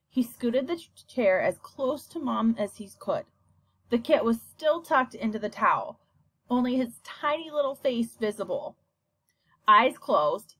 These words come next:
he opened his mouth in a yawn, his tiny pink tongue arching out. Mom said, "Bat, do you remember when we smelled that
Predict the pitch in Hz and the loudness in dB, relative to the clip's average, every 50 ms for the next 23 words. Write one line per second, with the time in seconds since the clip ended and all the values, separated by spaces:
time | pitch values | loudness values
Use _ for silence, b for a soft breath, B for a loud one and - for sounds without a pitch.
0 | _ _ - 254 196 139 196 226 233 247 254 269 302 269 254 240 214 190 196 196 | _ _ -8 -4 0 2 2 2 2 0 -2 -2 -4 -2 0 2 2 4 4 2
1 | 196 - _ - 208 196 190 190 185 175 165 - - - 233 226 _ b b b | 0 -2 _ -10 -6 -6 -6 -2 -2 -2 -2 -2 -6 -10 -14 -16 _ b b b
2 | b _ - 294 269 254 - _ - - - 381 349 339 339 339 339 330 - - | b _ -4 -4 -4 -4 -8 _ -10 -4 0 0 2 2 2 0 -2 -6 -6 -4
3 | 330 330 320 330 - - - - 339 277 226 202 185 - - 208 196 196 190 - | -4 -4 -4 -6 -12 -10 -4 0 0 0 0 0 -4 -2 2 4 4 4 2 -2
4 | 220 202 196 165 120 113 - - _ _ _ _ _ _ _ _ _ _ _ _ | -8 -4 -4 -4 -4 -4 -6 -10 _ _ _ _ _ _ _ _ _ _ _ _
5 | - 226 226 220 220 226 240 233 - 262 220 196 185 202 233 226 _ _ _ _ | 0 2 4 4 4 2 0 0 2 2 4 4 4 2 0 -4 _ _ _ _
6 | _ - - 302 277 247 190 - - _ _ - 254 247 247 302 370 440 466 370 | _ 2 4 6 6 6 6 4 -2 _ _ -2 0 0 0 2 0 0 0 2
7 | 269 247 247 240 302 285 277 262 247 247 240 247 240 - - - 247 240 240 247 | 2 2 4 6 6 6 6 4 4 2 2 2 0 -4 -4 0 2 4 4 4
8 | 254 262 240 - - | 2 2 0 0 0